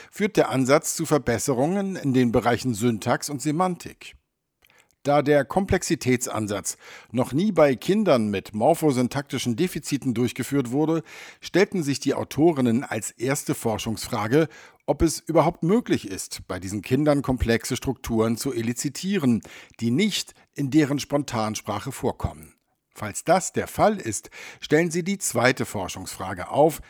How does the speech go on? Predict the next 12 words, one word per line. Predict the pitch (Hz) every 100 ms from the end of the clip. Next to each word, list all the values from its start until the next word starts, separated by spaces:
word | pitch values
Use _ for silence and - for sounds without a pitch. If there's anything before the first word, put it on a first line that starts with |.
| _
nämlich, | 117 143 143 160 190 - - -
was | - 156
sich | 175 -
bei | 151
den | 151 143
geübten | 139 175 - _ 196 160
und | 143 120 -
ungeübten | 196 202 156 156 - 135
Strukturen | - 139 - 190 214 135 101 95
nach | 120 165
der | - 127
Intervention | 117 123 113 110 123 113